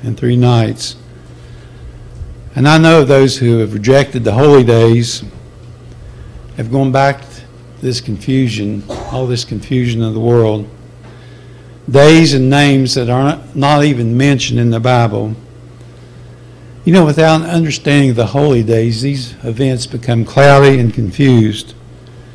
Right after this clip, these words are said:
Brethren, if we don't use it, we lose it.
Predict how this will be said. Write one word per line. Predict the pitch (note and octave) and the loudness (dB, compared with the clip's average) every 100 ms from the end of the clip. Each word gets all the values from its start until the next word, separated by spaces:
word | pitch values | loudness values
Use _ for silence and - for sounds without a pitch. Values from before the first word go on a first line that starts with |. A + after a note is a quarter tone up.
| - - - - - - - | -20 -20 -20 -20 -20 -20 -12
Brethren, | - C3+ C#3+ | -2 0 2
if | B2+ | -2
we | B2 | -2
don't | B2+ C3 C#3 | -4 -4 -2
use | C3 C3+ A2+ | -2 -2 -2
it, | A#2+ - - - - - - - - | -6 -8 -20 -20 -20 -20 -20 -20 -10
we | A2 | -6
lose | A2 A#2 G#2 | 0 0 0
it. | A2+ | -4